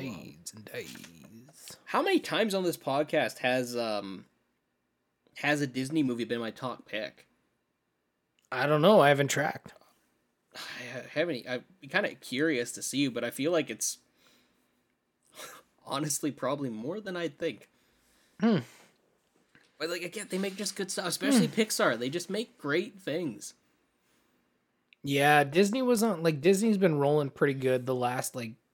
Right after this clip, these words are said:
Speaker 1: good, like, decade and a bit here too. Like, they've always made quality stuff, but lately
Speaker 2: Well, and
Speaker 1: it's
Speaker 2: it's
Speaker 1: just been on a high, it's been on a higher level.
Speaker 2: What it's what I've been raised on too. So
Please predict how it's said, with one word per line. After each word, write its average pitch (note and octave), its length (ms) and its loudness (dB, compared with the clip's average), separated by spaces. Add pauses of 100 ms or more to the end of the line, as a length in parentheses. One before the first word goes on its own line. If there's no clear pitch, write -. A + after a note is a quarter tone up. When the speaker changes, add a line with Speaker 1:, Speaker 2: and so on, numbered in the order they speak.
(340)
Speaker 1:
good, C#3 440 0
like, A#2 380 -10
decade B2+ 420 -6
and A2+ 140 -10
a A2+ 60 -12
bit A2 260 -12
here A#2+ 220 -12
too. G2 340 -14
Like, - 220 -16 (200)
they've F#3+ 140 4
always B3+ 220 6
made G3 220 4
quality D#3 360 4
stuff, B2 500 -6
but G#2 220 -10 (140)
lately D#3 460 4
Speaker 2:
Well, C3+ 60 6
and C3+ 100 6
Speaker 1:
it's C3+ 140 0
Speaker 2:
it's G3 80 -4
Speaker 1:
just D3+ 220 2
been C3+ 120 0
on B2+ 120 -4
a A#2+ 60 -6
high, A#2 400 -8 (500)
it's G3 200 -2
been A3+ 180 8
on G#3 160 8
a D#3+ 80 4
higher C3 300 2
level. G#2+ 420 -12 (580)
Speaker 2:
What A3 220 -2
it's F#3 260 -6
what F3+ 140 -4
I've E3 80 -2
been C#3 160 -4
raised A#2+ 340 -2
on F#2+ 220 -12
too. C3+ 200 -6
So B2 60 -4